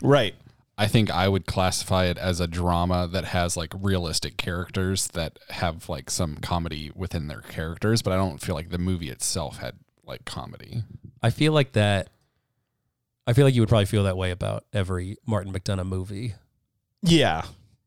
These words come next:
Speaker 3: Then.
Speaker 2: I also agree that this was way funnier than Fargo, but mostly 'cause I didn't think Fargo was funny.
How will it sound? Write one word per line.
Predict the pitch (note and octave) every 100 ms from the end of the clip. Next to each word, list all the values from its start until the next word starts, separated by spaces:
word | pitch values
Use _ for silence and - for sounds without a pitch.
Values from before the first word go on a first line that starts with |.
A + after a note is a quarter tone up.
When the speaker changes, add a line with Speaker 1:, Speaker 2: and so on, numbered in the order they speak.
| _ _ -
Speaker 3:
Then. | A2 G2+ - B2 - _ _ _ _
Speaker 2:
I | A#2+
also | C3 C#3
agree | A#2 A2+
that | F#2
this | F#2 F#2+
was | F#2 F2
way | F#2
funnier | F#2 F#2+ F#2
than | F2
Fargo, | - F2+ F#2 G#2
but | F#2+
mostly | F2 F2 -
'cause | - E2
I | E2
didn't | E2 D2+
think | - -
Fargo | - -
was | - -
funny. | - - G2+